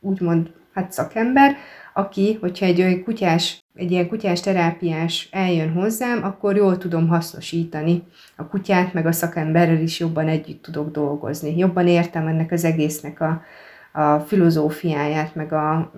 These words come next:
meg hogy mi az, amit ki lehet ebből, ebből hozni. Nekem rengeteg ötletet adott, úgyhogy én igazából már így tényleg, amikor havonta jön, akkor így átgondolom, hogy most mi a helyzet az osztályba, mi az, ami, ö,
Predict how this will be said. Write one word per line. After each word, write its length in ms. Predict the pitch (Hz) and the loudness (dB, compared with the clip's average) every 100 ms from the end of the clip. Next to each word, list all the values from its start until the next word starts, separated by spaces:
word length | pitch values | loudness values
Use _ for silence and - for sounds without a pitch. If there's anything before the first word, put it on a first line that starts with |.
| - | -16
meg 220 | - 165 | -12 -6
hogy 160 | 180 175 | -2 2
mi 140 | 185 | 4
az, 120 | 175 | 4
amit 280 | 165 160 165 | 4 2 0
ki 120 | - | -4
lehet 340 | 165 156 151 151 | -2 0 -2 -2
ebből, 560 | 156 160 156 156 160 - | -4 -2 -2 0 -2 -4
ebből 400 | 180 170 170 165 | -4 0 0 0
hozni. 320 | 170 165 175 | 0 0 0
Nekem 240 | 175 175 | -2 0
rengeteg 460 | 175 190 160 160 160 | 2 4 2 -2 -4
ötletet 480 | 160 160 147 - 160 | -4 -4 -10 -10 -6
adott, 440 | 160 165 175 175 _ - | -2 0 0 -2 _ -10
úgyhogy 200 | 185 185 | -8 -4
én 240 | 175 175 180 | 0 0 0
igazából 580 | 175 175 175 165 170 170 | -2 0 0 0 0 0
már 220 | 175 175 | 0 2
így 200 | 175 175 _ _ | 0 -2 _ _
tényleg, 240 | 196 180 | -2 0
amikor 280 | 170 170 180 | 0 -2 -2
havonta 420 | 190 175 170 170 | 0 2 0 -2
jön, 220 | 165 220 | 0 2
akkor 280 | 220 190 185 | 2 -2 -2
így 180 | 175 175 | -2 0
átgondolom, 640 | 208 277 247 214 196 180 175 | 0 -2 -4 -2 0 0 0
hogy 160 | 170 | 0
most 200 | 165 - | -2 -4
mi 120 | 208 | -4
a 80 | 180 | -2
helyzet 420 | 170 165 160 160 | 0 0 -2 -6
az 160 | 160 165 | -8 -4
osztályba, 680 | 233 254 220 190 170 165 165 | -4 -4 -2 -2 2 0 0
mi 160 | 202 190 | -2 0
az, 100 | 170 | 2
ami, 320 | 165 160 165 - | 0 0 -2 -4
ö, 160 | 175 | -4